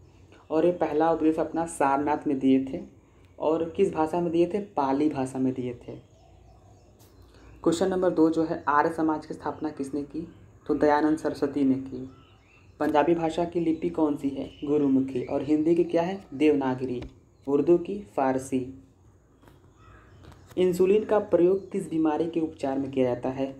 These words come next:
मधुमेह। इंसुलिन का आपका इंजेक्शन भी लगाया जाता है जो शुगर पेशेंट होते हैं। रतौंधी किस बीमारी की कमी से होता है? विटामिन ए।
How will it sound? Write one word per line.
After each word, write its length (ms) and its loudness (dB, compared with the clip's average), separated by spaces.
मधुमेह। 680 -2
इंसुलिन 420 2
का 100 -2
आपका 220 -4
इंजेक्शन 420 0
भी 80 2
लगाया 300 2
जाता 140 -6
है 200 -4
जो 140 0
शुगर 340 0
पेशेंट 320 -4
होते 200 -8
हैं। 280 -8
रतौंधी 500 2
किस 220 -4
बीमारी 420 2
की 60 -6
कमी 220 -2
से 140 -6
होता 220 -4
है? 260 -12
विटामिन 460 0
ए। 200 -8